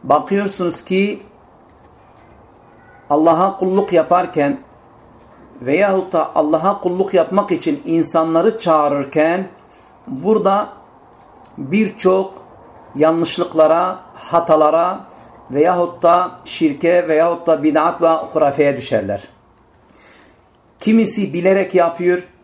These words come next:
kimisi bilmeyerek yapıyor. <clears throat>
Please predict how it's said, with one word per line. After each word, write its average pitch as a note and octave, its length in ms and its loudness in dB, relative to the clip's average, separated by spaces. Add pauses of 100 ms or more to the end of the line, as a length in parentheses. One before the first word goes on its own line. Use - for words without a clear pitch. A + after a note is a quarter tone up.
(420)
kimisi G3 760 -2
bilmeyerek C3+ 720 0
yapıyor. G#2 460 -6 (1600)
<clears throat> - 20 -10